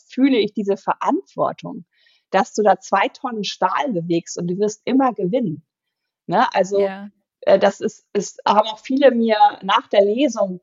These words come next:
Speaker 1: von Autokorrektur mal geschrieben, seitdem ich, äh, das gehört habe, Katja, ähm, steige ich mit einem mulmigen Gefühl ins Auto, weil ich bin wahrscheinlich die Person, so hart es klingt,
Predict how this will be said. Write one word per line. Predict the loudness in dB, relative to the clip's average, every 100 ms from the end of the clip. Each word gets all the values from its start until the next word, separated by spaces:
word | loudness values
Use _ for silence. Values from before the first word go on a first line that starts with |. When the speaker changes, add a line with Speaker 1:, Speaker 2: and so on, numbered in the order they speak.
| -8
Speaker 1:
von | -6 0
Autokorrektur | 0 0 0 0 0 -2 -2
mal | 0 -4
geschrieben, | -6 -10 -2 0 2 0 -2 -4 -8 _ _ _ _
seitdem | 4 6 6 4 2
ich, | 0 -6 -10
äh, | 2 4
das | 6 2 0
gehört | 2 4 4 4
habe, | 0 0 -4
Katja, | -8 -8 0 0 0 -6 -8
ähm, | -6 -4
steige | 2 2 2 0
ich | -2 -4 _ _ _
mit | -8 -4
einem | 0
mulmigen | 4 4 6 4 2 0
Gefühl | -2 4 6 6
ins | 2 -2
Auto, | -2 -4 -8 -8 -8 _ _ _ _
weil | 4 6
ich | 2 2
bin | 0
wahrscheinlich | 0 -2 -4 -6 -8
die | -2
Person, | 2 2 2 0
so | 0 0
hart | -2 -2
es | -16
klingt, | -4 -2 0 -4